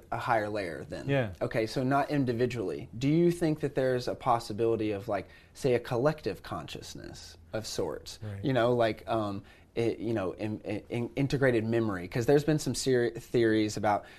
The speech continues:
Speaker 1: like, a-, our anthropomorph-, or our p-, evolutionary past,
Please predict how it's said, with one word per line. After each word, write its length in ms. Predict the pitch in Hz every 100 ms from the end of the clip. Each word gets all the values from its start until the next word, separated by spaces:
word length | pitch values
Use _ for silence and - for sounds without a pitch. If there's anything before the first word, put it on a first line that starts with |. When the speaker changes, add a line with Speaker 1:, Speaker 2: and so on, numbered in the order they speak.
| -
Speaker 1:
like, 200 | 113 110 -
a-, 140 | 117
our 300 | 117 107 120
anthropomorph-, 720 | - 120 - 117 101 104 104 -
or 260 | 107 104 92
our 200 | 113 120
p-, 120 | 113 -
evolutionary 580 | 123 117 123 - 113 101
past, 540 | - 127 113 92 -